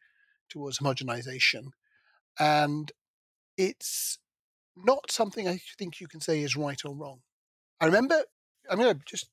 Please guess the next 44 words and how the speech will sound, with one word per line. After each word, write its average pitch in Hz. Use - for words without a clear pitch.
dive 165
in 170
now 139
from 131
a 135
story. -
I 175
used 208
to 190
do 151
a 139
lot 147
of 135
work 123
with 139
the 127
folks -
in 131
Atlanta, 123
Coca-Cola, 117
and 156
I -
got 240
into 175
an 147
after-work 143
discussion 143
with 139
one 143
of 127
the 131
senior 131
executives, -
and 170
I 160
was 156
saying, 165
"Is 233
it -
right 180
that 180
we're 160
selling 151
Coke 143